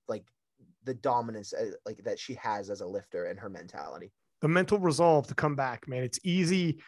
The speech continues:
Speaker 2: when you, when you have an excuse, but, uh, and, like, <laughs> I can only imagine, man. I would hate to be in that situation, like, you know, and be like, "Oh, fuck me. Load up the world, <laughs> load up the world record for the second."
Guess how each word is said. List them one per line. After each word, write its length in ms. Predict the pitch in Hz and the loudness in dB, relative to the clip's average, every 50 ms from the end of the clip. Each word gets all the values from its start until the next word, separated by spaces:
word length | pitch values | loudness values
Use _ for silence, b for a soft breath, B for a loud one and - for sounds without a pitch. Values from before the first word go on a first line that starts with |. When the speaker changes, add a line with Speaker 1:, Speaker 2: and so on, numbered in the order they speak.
| B B B _ | B B B _
Speaker 2:
when 140 | 156 160 156 | -2 0 2
you, 80 | 160 160 | 4 6
when 120 | 156 165 | 8 8
you 120 | 160 175 | 10 10
have 100 | 185 185 | 10 10
an 80 | 170 165 | 8 6
excuse, 680 | 151 - - - - 202 165 113 98 - - - - b b b b b b _ _ - | 4 4 0 0 2 2 2 2 2 0 0 -2 -2 b b b b b b _ _ -6
but, 440 | 123 - - 170 147 139 139 - | 2 4 6 6 6 6 4 4
uh, 260 | 165 147 151 147 139 139 143 | 6 6 6 6 6 4 4
and, 300 | 170 147 156 131 160 - | 4 6 6 4 4 2
like, 220 | 135 139 143 - - | 2 2 2 2 0
<laughs> 960 | - - - _ - - - - _ _ _ _ - - - - - - - | -6 -10 -10 _ -18 -18 -18 -20 _ _ _ _ -12 -10 -10 -10 -6 2 6
I 100 | 180 208 | 6 8
can 160 | 185 233 208 | 10 10 10
only 280 | 196 180 180 165 143 135 | 10 10 10 8 6 4
imagine, 520 | 139 113 151 135 123 120 - - 135 117 | 4 4 4 4 4 2 -2 -4 -4 -2
man. 240 | 123 120 120 113 110 B B B B B | -2 -2 -2 -2 -4 B B B B B
I 120 | - 185 | 6 8
would 160 | 226 233 185 - | 8 8 8 8
hate 240 | 135 156 160 156 | 6 2 2 2
to 80 | 160 151 | 0 -2
be 120 | 139 147 147 | 0 0 0
in 80 | 143 | 0
that 180 | 147 143 139 139 | 2 0 0 -2
situation, 800 | - 160 135 143 147 139 143 143 135 - - 143 135 131 127 - B B B B _ - | -4 -6 -4 -2 0 2 2 2 2 2 2 0 0 -2 -6 -8 B B B B _ 4
like, 280 | 156 156 143 - - | 4 4 6 6 4
you 80 | 175 139 | 4 4
know, 160 | - 131 113 | 6 6 6
and 140 | - 156 135 | 6 6 6
be 100 | 147 147 | 4 2
like, 140 | 131 139 175 | 0 0 0
"Oh, 160 | 170 127 104 - - _ _ - | -2 -2 -4 -8 -12 _ _ -2
fuck 280 | 190 147 - - - | -2 -2 -2 -6 -10
me. 240 | 123 131 127 117 - B B B B B B - - | -8 -6 -6 -6 -8 B B B B B B 0 6
Load 220 | 151 156 165 160 | 8 8 10 8
up 100 | 156 302 | 8 6
the 80 | 156 143 | 6 6
world, 320 | 139 151 147 139 - - - | 8 8 6 6 4 -2 -8
<laughs> 40 | - | 0
load 220 | - 170 180 165 | 4 6 6 6
up 80 | 156 - | 6 4
the 80 | 151 135 | 0 0
world 320 | 123 135 131 120 113 117 | 0 0 -2 -2 -2 -4
record 260 | 120 107 - 110 107 | -6 -6 -8 -10 -10
for 80 | - 127 | -10 -8
the 80 | 110 | -6
second." 460 | 104 - - 127 113 - 123 107 - | -6 -4 -4 -4 -4 -4 -6 -8 -8